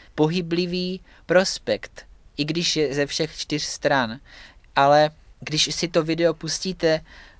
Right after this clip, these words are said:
eh, na těch projekcích, je tam teda čtyřikrát, protože ty lidi sedí v té kostce,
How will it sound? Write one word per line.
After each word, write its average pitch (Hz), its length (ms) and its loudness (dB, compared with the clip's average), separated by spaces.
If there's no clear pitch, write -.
eh, 123 180 2
na 139 80 -2
těch 127 200 -10
projekcích, 143 560 2
je 170 80 -4
tam 131 180 -6
teda 101 200 -8
čtyřikrát, 165 680 0
protože 131 280 -8
ty - 100 -14
lidi 127 180 -8
sedí 117 260 -10
v - 60 -18
té 98 140 -6
kostce, 160 560 -2